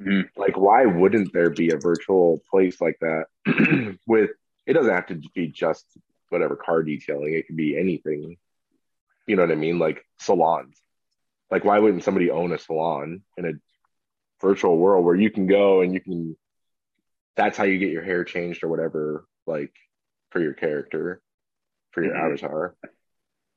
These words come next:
Speaker 2: I feel like <clears throat> weird virtual businesses will exist like that.
Speaker 1: Well, that, I think this is what that is too. And he was saying, you know, like,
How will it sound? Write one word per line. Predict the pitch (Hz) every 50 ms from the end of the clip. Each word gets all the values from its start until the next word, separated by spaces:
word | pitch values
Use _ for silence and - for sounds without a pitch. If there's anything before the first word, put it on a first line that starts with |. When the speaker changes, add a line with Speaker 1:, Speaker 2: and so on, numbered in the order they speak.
| _ _ _ _ _ _ _ _ _ _ _ _ _ _ _ _
Speaker 2:
I | - 90
feel | - - 110
like | 104 95 85 - - - _ _ _ _ _ _ _ _ _ -
<clears throat> | - - - - - - 98
weird | 95 95 92 90 87 85 78 78 _ _ _ _
virtual | - 95 90 80 - - 87 80
businesses | 73 - 80 76 - 78 76 - - 82 76 73
will | 95 90 78
exist | 76 69 - 78 71 - -
like | - 85 - -
that. | - - - - - _ _ _ _ _ _ _ _ _ _ _ - - - _ _ _ _ _ _ _ _ _ _
Speaker 1:
Well, | 123 117 104
that, | 101 95 - - - -
I | 117 113
think | 117 110 95 -
this | - 104 95
is | 95 87 85
what | 92 90 - -
that | 87 87 87
is | 90 92 87 - -
too. | - 98 95 92 90
And | 87 87
he | 98 101
was | 95 87 -
saying, | - 95 90 90 87 85
you | 87 85 87
know, | 85 78 73
like, | 80 82 80